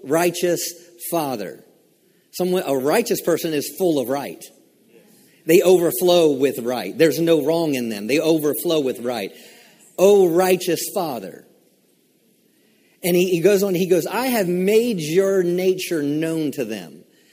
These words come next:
Some translation says, "I made your name known to them, and I will continue to make it known." So everything Jesus did, everything he said, was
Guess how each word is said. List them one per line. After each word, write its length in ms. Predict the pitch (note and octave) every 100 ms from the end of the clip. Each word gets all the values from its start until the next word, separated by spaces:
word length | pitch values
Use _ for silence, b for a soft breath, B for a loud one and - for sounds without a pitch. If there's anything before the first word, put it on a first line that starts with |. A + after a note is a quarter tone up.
| b
Some 160 | - D#3
translation 640 | C#3 D#3 C3+ C#3+ C#3 D3+ B2+
says, 320 | C#3+ B2+ - B B
"I 120 | C#3+
made 340 | D#3 D#3+ F3 D#3+
your 160 | C#3+
name 540 | C#3 C#3+ D3+ E3 D#3 C#3
known 260 | C3 A#2+ G#2+
to 100 | A2
them, 420 | G2 F#2 F#2+ D#3+ _ _ _ _ _ _ b b b b
and 120 | D#3+
I 100 | E3+
will 160 | F3+ E3+
continue 540 | - E3 - G#3 F3+
to 80 | C#3+
make 220 | C3+ C3
it 100 | -
known." 300 | A#2+ A2 F2 D2+ - _ _ _ _ _ _ b b b b b b
So 200 | G#3 G3+
everything 520 | G#3 B3 A#3 A#3+ G3
Jesus 480 | D3+ G#3 G#3 F#3+ C#3+
did, 340 | D#3 F#3+ A#3+
everything 440 | F3+ F3+ G3+ G3+ F3+
he 180 | F#3+
said, 600 | - - G#3+ F3+ D3+ D3 B B B
was 300 | D3+ F3 E3+